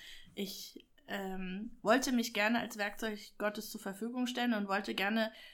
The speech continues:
ähm, was Christliches machen und Menschen gerne in Kontakt bringen. Also mit anderen Christen, mit Gott, wie auch immer. Und, ähm,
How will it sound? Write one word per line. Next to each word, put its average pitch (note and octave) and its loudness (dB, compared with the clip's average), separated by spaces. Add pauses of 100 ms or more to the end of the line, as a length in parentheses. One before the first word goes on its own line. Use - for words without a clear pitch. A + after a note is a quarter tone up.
(180)
ähm, G3 0 (380)
was G3+ -2
Christliches G#3+ -2
machen A#3 2
und G#3 -4
Menschen G#3+ 2
gerne G#3+ 4
in G3 -4
Kontakt G3+ -2
bringen. E3 -4
Also F#3 -4
mit G3+ -2
anderen G#3+ 4
Christen, A3+ 0
mit G3 -4
Gott, G3+ 2
wie G3 -2
auch F3+ -4
immer. F#3 -4
Und, F#3+ -6
ähm, F#3+ -6